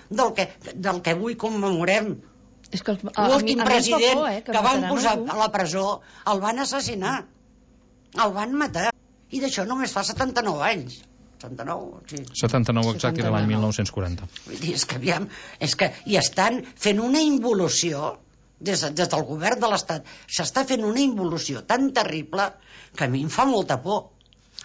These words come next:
Speaker 1: Em fa molta por, no en el sentit de dir, "Tinc por", perquè de por no en tinc. Jo ja he arribat a un punt que he lluitat tota la meva vida pel mateix. Hores d'ara, és que no em ve d'una garrotada. Vull dir, si em deixen pitjor, doncs mira, no? Vull dir,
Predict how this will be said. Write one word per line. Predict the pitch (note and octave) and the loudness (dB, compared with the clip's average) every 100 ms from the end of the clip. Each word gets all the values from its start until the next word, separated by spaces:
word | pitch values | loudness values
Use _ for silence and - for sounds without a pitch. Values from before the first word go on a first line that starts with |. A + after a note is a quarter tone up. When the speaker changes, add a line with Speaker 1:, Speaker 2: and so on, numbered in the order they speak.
| - | -6
Speaker 1:
Em | C3 | -2
fa | A3+ | 0
molta | B3+ B3 G#3 | 2 0 2
por, | C4+ | 2
no | B3 C4+ | 2 0
en | |
el | C#4+ | 0
sentit | - A3 A3 F3 | 0 -2 -4 -4
de | |
dir, | F3 E3+ D3+ | -2 -2 -2
"Tinc | D3 D#3+ | -4 -2
por", | F#3+ G3+ - - - | 0 0 0 -10 -8
perquè | C#3+ C#3 | -4 -4
de | D3 C3+ | -4 0
por | A#3 | 0
no | A3 | 2
en | E3 | 0
tinc. | D#3+ A3+ F#3+ | -2 -2 0
Jo | F#3 | 0
ja | G3 G#3 | 2 2
he | |
arribat | G3 E3+ F#3 F3+ | 2 2 0 0
a | |
un | F3 | -2
punt | F3+ G#3+ A3 - - | 0 -2 -2 -6 -10
que | - | 0
he | G3+ | 0
lluitat | A3 A#3 G#3 G3+ | 0 2 0 0
tota | F#3+ F#3 | -2 0
la | F#3+ | 2
meva | F3+ F#3+ | 2 2
vida | F#3 D3+ C#3+ | 0 -2 -2
pel | D#3+ | -2
mateix. | D#3+ D#3 G3+ G3 - - - | -2 -2 -2 -4 -8 -6 0
Hores | G3 G3+ D3 | 4 4 4
d'ara, | F3 F#3+ A3 - - | 2 2 0 -2 -8
és | D#3+ | -8
que | - D#3 | -2 0
no | F#3 | 2
em | F#3+ | 2
ve | G3 | 2
d'una | F#3+ G3 | 2 2
garrotada. | F3 E3 D3 C#3+ G3+ F#3 C#3 | 2 0 -2 0 0 2 -2
Vull | C#3+ | -6
dir, | D3+ D#3 - - C3 | -6 -6 -10 -12 -6
si | B2+ F3 | -4 -2
em | E3 | 0
deixen | F3 E3+ F3+ | 0 0 0
pitjor, | F3+ E3+ F3+ | -2 0 0
doncs | F#3+ E3+ | 0 0
mira, | D3 E3 F3 B2+ - | -2 -2 -2 -4 -12
no? | D3 D#3+ - | -6 -4 -4
Vull | - D#3 | -8 -8
dir, | D3+ | -8